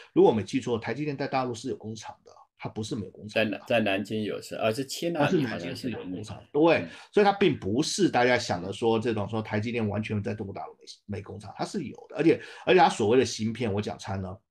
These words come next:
Speaker 1: 这个据我了解，这是大陆已经有能力做出某一些这个尺寸的芯片，但我不能说，因为，因为毕竟我们，我参加有些交流团，我们也会去看到有一些这个，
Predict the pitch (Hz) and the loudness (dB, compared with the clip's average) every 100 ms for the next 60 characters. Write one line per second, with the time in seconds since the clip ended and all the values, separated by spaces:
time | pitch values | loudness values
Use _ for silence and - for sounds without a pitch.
0 | _ - 139 113 104 95 _ - _ - | _ 0 2 4 0 -2 _ -20 _ -16
1 | - 208 147 101 101 95 90 113 95 90 | 0 6 6 6 4 2 2 0 0 -2
2 | 101 104 143 139 120 107 98 123 120 - | -2 2 4 6 4 0 -2 -6 -6 -8
3 | 78 85 104 95 117 - - 104 104 - | -14 -12 -12 -4 -4 -4 -4 -4 -4 -6
4 | - 117 110 - - 107 104 98 98 110 | -10 -6 -6 -6 -4 0 0 -2 -4 -6
5 | - _ _ _ - 120 - - - - | -8 _ _ _ -6 -4 -4 -6 -10 -10
6 | - 107 - 95 95 104 107 104 - 104 | -6 -6 -6 -10 -8 -4 -2 -4 -4 -10
7 | 98 - 135 135 135 131 113 - - 147 | -10 -4 -2 0 0 0 -2 -12 2 4
8 | 147 143 143 98 101 113 - 101 - 127 | 4 4 4 2 0 -2 0 -2 -2 0
9 | 131 131 131 127 - - _ - 107 123 | 2 4 2 0 -8 -20 _ 0 2 2
10 | 127 123 110 - 104 98 98 110 104 - | 4 4 4 2 -4 -4 -4 -2 -4 -4
11 | 113 104 - 117 104 82 76 98 107 - | -8 -8 -8 -6 -6 -8 -10 -12 -12 -10
12 | 104 98 101 98 - | -4 -4 -4 -10 -14